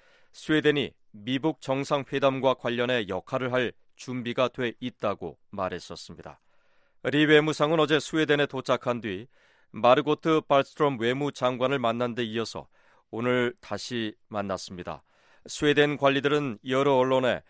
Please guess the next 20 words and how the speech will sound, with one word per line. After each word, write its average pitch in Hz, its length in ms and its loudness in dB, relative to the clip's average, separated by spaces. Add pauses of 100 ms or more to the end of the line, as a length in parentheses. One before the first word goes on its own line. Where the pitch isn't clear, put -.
(240)
두 139 160 -6
사람이 143 400 4
한반도 139 560 2
비핵화와 135 600 -2 (240)
미북 131 440 -6
정상회담에 135 840 -2
초점을 139 480 -6
맞춰 123 440 -2 (300)
대화를 120 440 0
나눴다고 110 760 -4 (140)
말했습니다. 90 760 -8 (540)
스웨덴 151 420 2
정부는 147 440 0
그러나 143 320 2
아직 117 260 0
리 131 460 -4
외무상의 127 520 0
방문 131 540 -4
결과에 117 400 -2
대한 113 320 -4